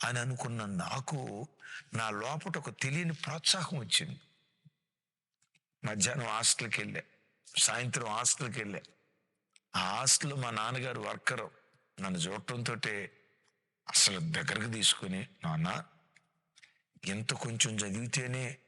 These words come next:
నీకు ఈ ఎనభై ఎనిమిది వచ్చినాయి అంటే, ఇంకొంచెం చదివితే అసలు నువ్వు టాపరు నాయనా" అన్నాడు. ఈ మాటలు ఏం చేసినాయో తెలుసా?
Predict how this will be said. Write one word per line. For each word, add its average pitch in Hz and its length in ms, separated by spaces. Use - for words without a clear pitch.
నీకు 104 260
ఈ 95 40
ఎనభై 95 360
ఎనిమిది 98 300
వచ్చినాయి 117 380
అంటే, 101 400
ఇంకొంచెం 147 600
చదివితే 143 760
అసలు 135 220
నువ్వు 127 340
టాపరు 160 440
నాయనా" 135 380
అన్నాడు. 95 440
ఈ 120 40
మాటలు 113 420
ఏం 127 160
చేసినాయో 107 380
తెలుసా? 101 420